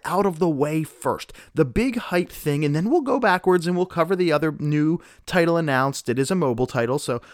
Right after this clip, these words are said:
we'll cover that one. And then I'll go into the partner showcase from last week. But I need to, absolutely need to start off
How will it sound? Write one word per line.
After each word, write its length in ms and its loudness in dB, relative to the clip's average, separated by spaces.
we'll 100 -4
cover 220 2
that 160 2
one. 120 0
And 80 4
then 100 4
I'll 100 2
go 220 2
into 100 0
the 120 -4
partner 340 -4
showcase 600 -4
from 200 -4
last 380 -6
week. 260 -2
But 120 -6
I 80 -2
need 500 0
to, 240 -2
absolutely 1080 0
need 500 0
to 400 -2
start 480 0
off 240 -4